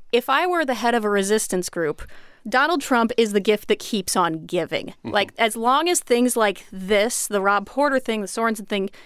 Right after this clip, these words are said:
Speaker 1: keep happening, like, I have more fuel. Now, you could argue that whose ever mind has changed is already changed, but at the very least, this does not help you if you're Donald Trump. The one thing I want to add here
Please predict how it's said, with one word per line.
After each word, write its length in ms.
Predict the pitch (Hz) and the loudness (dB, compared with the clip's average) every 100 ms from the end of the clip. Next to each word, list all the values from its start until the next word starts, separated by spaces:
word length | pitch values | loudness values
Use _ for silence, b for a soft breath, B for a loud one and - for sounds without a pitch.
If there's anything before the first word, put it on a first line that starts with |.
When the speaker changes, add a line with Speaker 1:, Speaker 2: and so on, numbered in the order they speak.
| B _ | B _
Speaker 1:
keep 260 | - 269 - | -4 -2 -2
happening, 500 | 262 247 240 208 196 | 0 0 0 -4 -4
like, 180 | 196 - | -4 -2
I 240 | 214 247 285 | 0 2 0
have 380 | 240 214 214 | 2 2 2
more 280 | 226 214 220 | 0 0 -2
fuel. 340 | - 233 208 196 | -2 2 4 4
Now, 200 | 262 269 | 4 4
you 140 | 262 | 0
could 280 | - 359 392 | 0 2 4
argue 320 | 311 294 302 | 4 2 2
that 240 | 240 220 | 2 0
whose 280 | - - 214 | -2 -4 2
ever 220 | 214 262 | 2 4
mind 220 | 269 262 254 | 2 2 0
has 100 | - | -2
changed 380 | 233 220 226 | 0 0 0
is 100 | 190 | 0
already 300 | 185 202 202 | 2 2 0
changed, 340 | 208 208 139 - | -4 -4 -6 -2
but 80 | 196 | -2
at 80 | |
the 60 | 202 | 0
very 340 | 196 294 302 | 0 2 2
least, 380 | 220 160 165 - B B B B B - | 0 -2 -4 -8 B B B B B 0
this 260 | 208 285 | 2 2
does 240 | - 220 202 | 0 0 2
not 220 | 202 185 | 0 0
help 320 | - 208 208 | 0 0 0
you 100 | 165 | -4
if 100 | 156 | -4
you're 80 | 170 | -4
Donald 260 | 190 165 160 | -2 -2 -2
Trump. 240 | 170 - - | -4 -4 0
The 140 | 254 | 0
one 320 | 247 277 359 | 4 2 2
thing 240 | - 339 302 | 0 2 2
I 80 | |
want 220 | 240 208 190 | 2 0 -2
to 120 | - | -2
add 200 | 165 - | -2 -2
here 280 | - - | -8 -12